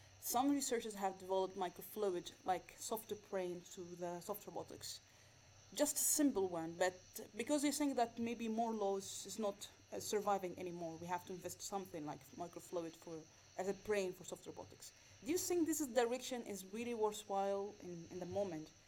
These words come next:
We have to invest time in ha-,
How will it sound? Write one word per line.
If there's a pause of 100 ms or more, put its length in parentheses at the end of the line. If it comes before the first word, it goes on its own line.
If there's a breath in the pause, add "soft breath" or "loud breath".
(140)
We
have
to (840 loud breath)
invest
time (120)
in (300)
ha-,